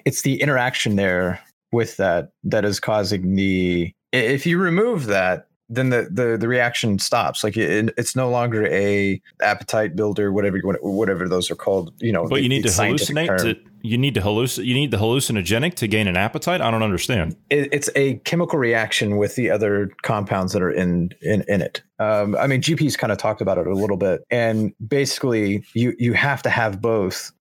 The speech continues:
Speaker 1: there, i-, i-, some kind of reaction. When you fully remove it or remove the majority of it, you know, as much as you can, it ceases to work. I mean, you need it for the, the pain reliever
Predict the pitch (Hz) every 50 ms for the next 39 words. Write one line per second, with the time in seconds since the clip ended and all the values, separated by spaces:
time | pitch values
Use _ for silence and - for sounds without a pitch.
0 | _ - 104 123 117 110 107 104 101 101 101 - - 113 - 98 85 69 87 92
1 | 87 - - 143 123 - 135 120 107 104 104 107 104 101 - - 85 92 95 104
2 | 117 120 - - 175 175 160 143 117 107 104 110 135 135 104 117 110 - 107 113
3 | 107 107 110 117 123 127 127 117 113 110 104 - - - - _ _ - - 123
4 | 123 131 127 - 139 139 120 - 104 95 107 123 110 104 92 76 85 107 107 101
5 | 98 92 117 120 110 - 107 95 90 - - - 123 127 110 101 95 92 90 90
6 | - _ _ _ - 208 202 - - - 143 123 - 117 107 - - 92 98 117
7 | 101 73 - - 92 101 107 107 113 123 127 127 131 139 139 131 113 - - -
8 | 120 117 113 110 113 - 101 120 117 113 110 92 110 - - 131 143 147 120 104
9 | 90 90 90 85 78 78 67 76